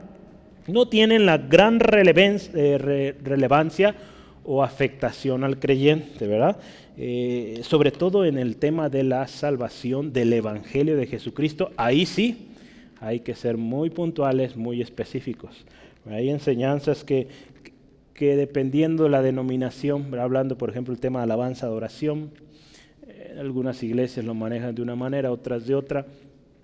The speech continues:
Digo, es un tema que mientras seas adorador en espíritu y en verdad,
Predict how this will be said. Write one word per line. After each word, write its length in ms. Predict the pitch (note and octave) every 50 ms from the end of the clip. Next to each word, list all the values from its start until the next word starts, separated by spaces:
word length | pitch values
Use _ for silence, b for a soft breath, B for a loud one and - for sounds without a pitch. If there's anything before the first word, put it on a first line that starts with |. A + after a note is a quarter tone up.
| _ _ _ _ _ _ _ _ _ _
Digo, 140 | - A#2+ B2
es 160 | B2 - -
un 140 | D3+ D3 D3
tema 380 | D3+ D#3 D3+ D3+ D#3 D3+ C#3+
que 380 | - C#3 B2+ A2+ - - - - B B B B B B B _ _ - _ _
mientras 380 | - A2 A2+ A2+ - G#2+ A2 -
seas 300 | - D3+ E3 E3 D3+ -
adorador 540 | D#3+ D3+ C#3+ C3 B2+ B2 B2+ C3 C#3+ C#3 C3
en 140 | B2 A2+ A2+
espíritu 580 | A2 - - - C#3+ C#3 C#3 C3 C3+ B2 A#2+
y 80 | A#2+ A#2
en 120 | A2+ A2
verdad, 400 | G#2 A2+ G#2+ A#2 C3+ D#3+ F#3+ -